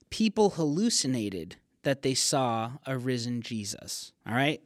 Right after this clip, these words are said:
The hallucination theory. The disciples must have hallucinated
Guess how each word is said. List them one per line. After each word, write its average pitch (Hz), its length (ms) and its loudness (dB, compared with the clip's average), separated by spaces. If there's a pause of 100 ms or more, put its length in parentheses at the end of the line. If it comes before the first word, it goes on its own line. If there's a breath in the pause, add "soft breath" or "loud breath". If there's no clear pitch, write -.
The 127 120 -6
hallucination 165 1040 2
theory. 92 420 -8 (380 loud breath)
The 143 100 0
disciples 226 720 4
must 165 360 0
have 160 100 -4
hallucinated 151 1300 2